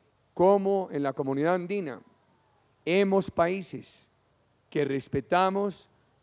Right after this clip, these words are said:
que otros países no puedan hacer por lo pronto, por su manera de pensar, por su orientación política, el acuerdo comercial con Europa,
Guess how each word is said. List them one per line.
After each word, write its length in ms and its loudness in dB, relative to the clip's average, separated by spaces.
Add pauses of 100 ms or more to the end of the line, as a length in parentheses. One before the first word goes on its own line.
que 160 2
otros 480 6
países 760 -6 (340)
no 220 4
puedan 300 6
hacer 340 0
por 160 2
lo 140 6
pronto, 560 0 (680)
por 180 -4
su 140 -6
manera 320 4
de 120 6
pensar, 640 -2 (600)
por 120 -6
su 120 -6
orientación 600 -2
política, 680 -4 (500)
el 140 0
acuerdo 460 6
comercial 520 0
con 160 0
Europa, 560 2